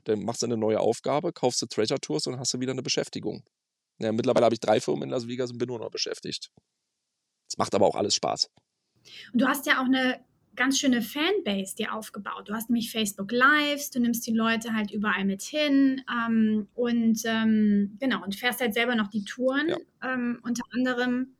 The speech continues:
Speaker 2: weil, weil's dir natürlich super viel Spaß macht. Wie viel kostet denn so eine persönliche Tour mit dir und nicht mit deinen Mitarbeitern?
Speaker 1: Also eine persönliche Tour, das ist die V-I-P-Tour, die dauert drei Stunden und da kostet's für zwei Personen zweihundertneunzig Dollar.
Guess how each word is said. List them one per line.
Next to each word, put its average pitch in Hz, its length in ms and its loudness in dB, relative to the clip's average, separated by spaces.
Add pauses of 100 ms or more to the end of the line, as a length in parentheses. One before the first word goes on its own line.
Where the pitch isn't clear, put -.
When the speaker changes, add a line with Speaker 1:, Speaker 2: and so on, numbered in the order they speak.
(200)
Speaker 2:
weil, 220 720 0
weil's 208 200 -4
dir 220 80 -4
natürlich 202 340 -4
super 202 220 -6
viel 202 120 -6
Spaß - 440 -4
macht. - 220 -14
Wie 220 60 -8
viel 233 140 -4
kostet 254 440 -6
denn 190 360 -8 (140)
so - 180 -8
eine 196 300 0 (240)
persönliche 196 600 0
Tour 190 240 -6
mit 185 220 -14
dir 190 400 0
und 202 100 0
nicht 196 200 0
mit 196 140 -4
deinen 180 160 -12
Mitarbeitern? 180 540 -14 (1200)
Speaker 1:
Also 120 180 -2
eine 127 120 -2
persönliche 151 540 -2
Tour, 202 220 0
das 180 140 -2
ist 151 160 -6
die 143 100 -4
V-I-P-Tour, 165 760 -2
die 151 120 -4
dauert 127 340 2
drei 110 260 2
Stunden 175 480 -2
und 123 140 -10
da 117 80 -4
kostet's - 380 -4
für 117 120 -4
zwei - 320 -2
Personen 104 540 -2
zweihundertneunzig 98 840 -6
Dollar. - 300 -12